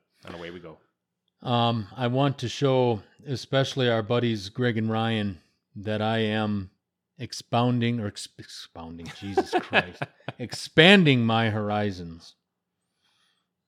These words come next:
Speaker 2: Seven-time nascar champion, and I only know this because I know this name because he was a famous football coach in my day and age versus a, a car driver, but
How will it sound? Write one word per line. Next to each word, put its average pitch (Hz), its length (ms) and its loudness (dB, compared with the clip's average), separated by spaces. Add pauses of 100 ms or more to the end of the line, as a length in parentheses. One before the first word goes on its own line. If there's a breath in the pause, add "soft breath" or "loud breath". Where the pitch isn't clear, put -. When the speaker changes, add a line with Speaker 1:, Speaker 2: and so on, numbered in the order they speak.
(220)
Speaker 2:
Seven-time 143 920 2
nascar 127 600 2
champion, 110 520 -4
and 165 120 4
I 185 120 8
only 202 240 4
know 151 200 0
this 139 180 -2
because 127 500 -4 (260 soft breath)
I 135 120 -8
know 143 180 -4
this 131 240 -8
name 127 640 -2
because 123 300 -6
he 123 80 -6
was 113 140 -8
a 113 60 -8
famous 127 300 -4
football 123 400 0
coach 107 360 -2
in 107 100 -2
my 117 400 2 (260)
day 110 220 0
and 107 100 -2
age 107 260 -2
versus 113 480 -4 (260 soft breath)
a, 110 220 -10
a 110 80 -10
car 123 280 -2
driver, 98 400 -4
but 107 320 -2